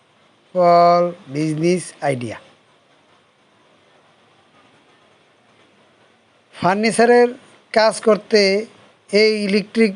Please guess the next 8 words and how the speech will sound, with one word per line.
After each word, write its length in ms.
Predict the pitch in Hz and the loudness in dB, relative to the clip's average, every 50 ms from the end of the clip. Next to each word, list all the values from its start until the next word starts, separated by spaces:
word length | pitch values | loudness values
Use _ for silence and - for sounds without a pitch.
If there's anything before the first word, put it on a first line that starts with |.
| - | -2
পণ্যটি 600 | - 220 214 202 202 202 180 175 185 175 180 202 226 - _ _ _ _ _ _ _ _ _ _ _ _ _ _ _ _ _ _ _ _ - | 0 0 0 0 -2 -2 0 0 0 0 -2 -4 -6 -12 _ _ _ _ _ _ _ _ _ _ _ _ _ _ _ _ _ _ _ _ -6
খুবই 480 | - - 180 180 202 208 214 220 220 226 - _ _ _ _ _ _ _ _ _ _ _ _ _ _ _ _ _ _ _ _ _ | -2 0 0 2 2 2 2 0 -4 -8 -12 _ _ _ _ _ _ _ _ _ _ _ _ _ _ _ _ _ _ _ _ _
প্রয়োজনীয়। 640 | - 214 214 220 214 202 185 190 175 165 147 127 117 107 - - - - - _ _ _ _ _ _ _ _ _ _ _ _ _ _ _ _ _ _ _ _ _ _ _ _ _ _ _ _ _ _ _ _ _ _ _ _ _ _ _ _ _ _ _ _ _ _ _ _ _ _ _ _ _ _ _ _ _ _ _ _ _ _ _ _ - | 0 2 4 4 4 4 2 2 0 0 -4 -6 -8 -10 -16 -20 -20 -20 -20 _ _ _ _ _ _ _ _ _ _ _ _ _ _ _ _ _ _ _ _ _ _ _ _ _ _ _ _ _ _ _ _ _ _ _ _ _ _ _ _ _ _ _ _ _ _ _ _ _ _ _ _ _ _ _ _ _ _ _ _ _ _ _ _ 0
এই 180 | 196 202 208 | 2 2 2
পল 400 | 202 202 - 220 214 214 214 214 | 2 2 2 4 6 6 4 2
দিয়া 560 | 202 185 180 196 190 185 175 170 175 190 208 226 - - - _ _ _ _ _ _ _ _ _ _ _ _ _ _ _ _ _ _ _ _ _ _ _ _ | 0 -2 -2 0 2 2 4 2 2 0 -4 -6 -12 -20 -20 _ _ _ _ _ _ _ _ _ _ _ _ _ _ _ _ _ _ _ _ _ _ _ _
আপনার 340 | - 165 160 160 165 170 170 | -4 -4 -2 0 0 -2 0
কাঠের 480 | 165 190 175 156 180 190 202 214 220 | 0 0 0 0 2 2 2 2 0